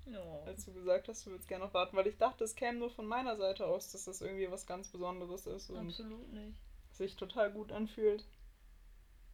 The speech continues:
Speaker 2: Und dann, ja, hast
Speaker 1: Es
Speaker 2: du mir einen
Speaker 1: kam
Speaker 2: Korb
Speaker 1: halt
Speaker 2: gegeben.
Speaker 1: auch von mir war das ja genauso, aber ich war halt einfach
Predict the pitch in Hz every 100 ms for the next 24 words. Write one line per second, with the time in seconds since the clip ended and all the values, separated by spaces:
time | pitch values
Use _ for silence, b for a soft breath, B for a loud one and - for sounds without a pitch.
0 | - 185 202 - - 185 208 214 - -
1 | - - - - 254 226 240 254 - -
2 | - 262 226 269 262 302 226 262 285 208
3 | 202 208 226 214 202 202 - 190 185 180
4 | 190 202 180 165 170 190 - 190 196 -
5 | 190 196